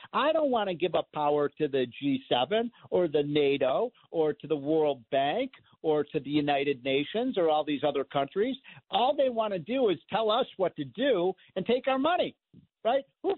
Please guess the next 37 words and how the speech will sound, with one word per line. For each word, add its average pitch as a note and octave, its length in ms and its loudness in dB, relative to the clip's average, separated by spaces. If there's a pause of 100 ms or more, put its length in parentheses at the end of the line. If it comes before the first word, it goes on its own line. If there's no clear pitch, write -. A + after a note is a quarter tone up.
finances D#4 600 0
all G3+ 140 2
these E3+ 200 0
international E3 540 -2
organizations, D3+ 720 -2
the D#3+ 140 2
I F3+ 160 2
M F3 100 -2
F, E3+ 220 2
the D#3+ 80 2
World E3 360 2
Bank, E3 380 -2
the E3 100 0
United E3 500 0
Nations? D#3+ 400 -2
We F4 260 2
do. D#3 260 0 (200)
We E4+ 340 0
pay B3 300 0
for D#3+ 260 0
it, G3 80 -6 (200)
and A3 100 -4
then C#4 160 -2
all C#4 160 2
these C4 160 -2
other C4+ 200 2
countries A3+ 420 -4
tell A#3 160 2
us A#3 140 0
what A#3 180 0
to A3 80 -8
do. A3 320 0 (260)
No, A#3+ 380 0 (280)
we C4 240 -2
are, B3 220 0 (380)
we A#3 180 -2
are B3 160 2